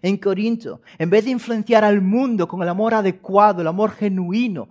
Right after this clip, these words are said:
dar un ejemplo de lo que es amar, dejaron que el mundo corrompiese la visión bíblica del amor. Promovieron, esta ciudad promovió una inmoralidad tan asquerosa y accesible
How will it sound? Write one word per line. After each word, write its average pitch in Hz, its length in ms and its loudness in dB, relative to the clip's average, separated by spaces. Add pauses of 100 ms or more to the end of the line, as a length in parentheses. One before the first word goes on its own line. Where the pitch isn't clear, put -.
(120)
dar 180 160 2
un 214 120 -2
ejemplo 214 400 -2
de 180 100 -2
lo 165 140 -4
que 190 260 -2
es 285 220 -6
amar, 131 380 -12 (640)
dejaron 170 300 -6
que 156 80 -4
el 147 60 -4
mundo 156 280 -6
corrompiese 135 840 -10 (160)
la 131 100 -8
visión 135 480 -8
bíblica 135 380 -8
del 117 100 -8
amor. 123 300 -14 (1040)
Promovieron, 151 1000 -4
esta 139 280 -12
ciudad 147 320 -8
promovió 147 400 -4
una 147 260 -6
inmoralidad 139 580 -6
tan 151 220 -10
asquerosa 147 560 -8
y 139 80 -10
accesible 123 640 -16